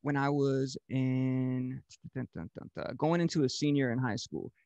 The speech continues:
I, and so before that, I had, like, I, I had, like, played around on turntables, like, since I was probably, like, nine years old. I took a class at a community college,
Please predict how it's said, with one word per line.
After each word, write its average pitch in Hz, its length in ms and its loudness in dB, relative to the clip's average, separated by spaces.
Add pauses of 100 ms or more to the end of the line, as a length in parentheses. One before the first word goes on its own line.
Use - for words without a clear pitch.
(160)
I, 135 180 4
and 143 200 0
so 143 140 2
before 151 340 2
that, 139 280 2 (180)
I 127 160 0
had, 127 300 2
like, 113 360 -2
I, 156 80 6 (640)
I - 80 0
had, 170 160 2
like, 131 120 0 (120)
played 147 200 4
around 139 200 4
on 127 60 0
turntables, 135 600 2
like, 113 160 0
since 127 220 0
I 123 80 2
was 120 300 -2
probably, 107 380 -2
like, 69 260 -6 (420)
nine 131 420 0
years 135 180 -2
old. 135 140 -2
I 131 60 -2
took 127 120 -2
a 127 60 0
class 123 320 -2
at 117 80 -4
a 123 40 -4
community 123 320 0
college, 123 500 -2